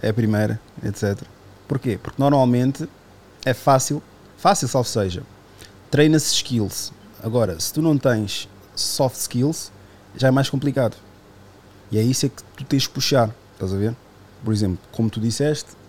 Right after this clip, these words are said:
vais numa vertente ligeiramente um bocadinho mais emocional. Mas, pá, dizer que sou uma pessoa carismática, gosto de, de, da companhia dos meus colegas, gosto de, de trabalhar em equipa e tudo mais, e boa disposição e et cetera.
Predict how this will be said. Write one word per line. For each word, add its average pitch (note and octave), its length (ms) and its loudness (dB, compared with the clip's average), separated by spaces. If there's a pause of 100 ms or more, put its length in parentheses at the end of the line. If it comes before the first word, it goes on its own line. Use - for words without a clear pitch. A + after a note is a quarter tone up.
(140)
vais G#2+ 220 0
numa A2 180 2
vertente G#2 400 -2 (160)
ligeiramente C3 560 4
um A#2+ 60 2
bocadinho B2 200 2
mais A#2 160 2
emocional. G#2 400 0 (680)
Mas, G#2 320 -2 (100)
pá, G2 200 0 (100)
dizer G#2+ 340 -2
que F#2 240 -6
sou A#2 140 -4
uma A2 60 -4
pessoa G#2 180 -4
carismática, A#2+ 760 -2
gosto - 280 -4 (160)
de, F#2+ 180 -6
de, F#2 280 -12 (120)
da G#2 80 -6
companhia G#2+ 320 -4
dos G2 80 -8
meus G#2 160 -2
colegas, A#2+ 580 0
gosto G#2 380 -6
de, G2 420 -4 (400)
de G#2 80 -6
trabalhar A2 440 0
em A2 200 2
equipa B2 680 2
e G2+ 100 -4
tudo G2 220 -6
mais, B2+ 520 2
e G#2 60 -4
boa A2+ 180 0
disposição B2+ 880 -2
e A#2 80 -4
et A2+ 120 -2
cetera. - 340 -8